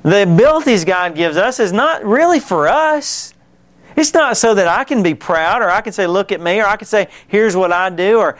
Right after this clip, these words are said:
it's not really so that I can feel fulfilled. That's not God's primary purpose.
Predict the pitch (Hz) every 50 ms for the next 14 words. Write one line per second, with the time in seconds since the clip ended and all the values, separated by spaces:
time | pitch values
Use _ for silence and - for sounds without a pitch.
0 | - - - 170 185 - 247 262 262 247 254 254 269 320 359 381 381 339 240 -
1 | - 180 170 185 196 190 196 214 208 - 240 202 - 262 262 254 - 302 269 -
2 | - 339 349 359 330 214 147 135 170 180 180 - 208 190 180 170 165 156 135 -
3 | - 165 196 277 339 330 262 151 - 147 135 135 135 - 214 220 - -